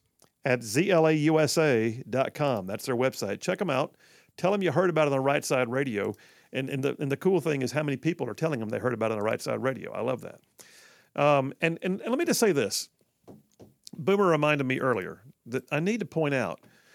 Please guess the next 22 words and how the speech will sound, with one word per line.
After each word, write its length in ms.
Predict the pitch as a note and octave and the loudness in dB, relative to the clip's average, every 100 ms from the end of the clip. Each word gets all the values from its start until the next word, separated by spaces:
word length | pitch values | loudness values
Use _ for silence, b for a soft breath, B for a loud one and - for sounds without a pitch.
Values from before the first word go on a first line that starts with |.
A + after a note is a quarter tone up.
| b b b | b b b
if 200 | C#3 B2 | -2 0
you 160 | G#3 B3+ | 0 2
wanna 220 | A#3+ G#3 | 2 2
advertise 600 | D#3+ E3+ E3+ E3+ D#3 A#2+ | 2 0 0 2 2 2
your 120 | D3 | -2
business 680 | C#3 C3+ A#2 F2+ - - - _ _ _ _ _ _ _ | 0 0 0 -8 -12 -12 -14 _ _ _ _ _ _ _
on 200 | C#3 C#3+ | -4 0
Right 200 | C3+ C#3 | 2 2
Side 280 | - C#3 A#2+ | 4 2 4
Radio, 400 | A#2+ G#2+ F#2+ F2 | 2 0 -6 -10
please 260 | - G#3+ G#3+ | 0 0 2
understand 460 | G3+ - E3 C3 | -2 -2 -2 0
we 160 | C#3+ G#3 | 0 2
are 100 | E3 | 2
a 100 | A2+ | 0
separate 400 | - E3 C#3+ B2 | -2 -2 -2 -4
business. 380 | D3+ C#3+ F2+ C#3+ | -4 -4 -10 -6
We 140 | D#3+ | -2
are 80 | C#3 | -2
a 60 | |
standalone 580 | A2 - D#3 D#3+ D3+ D#3 | -2 -4 -2 0 0 0
organization. 720 | C#3 C#3+ C3 A2 A2+ G#2 A#2 | 0 -2 -2 -4 -4 -6 -14